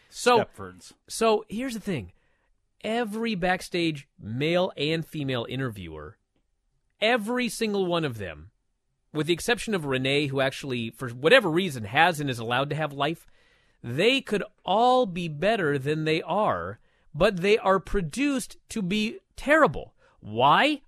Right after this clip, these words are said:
Speaker 1: I have no idea. My only theory, my only theory is that back in the days of Gene Okerlund, may I digress for a moment?
Speaker 2: Absolutely.
Speaker 1: Back in the days of Gene Okerlund, you had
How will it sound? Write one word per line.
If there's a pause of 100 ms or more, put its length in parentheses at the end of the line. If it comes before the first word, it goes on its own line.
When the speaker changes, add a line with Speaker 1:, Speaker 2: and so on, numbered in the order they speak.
(140)
Speaker 1:
I
have
no
idea.
My (100)
only
theory, (720)
my
only
theory (880)
is
that (840)
back
in
the
days
of
Gene
Okerlund, (960)
may
I
digress
for
a
moment? (500)
Speaker 2:
Absolutely.
Speaker 1:
Back
in
the
days
of
Gene
Okerlund, (920)
you
had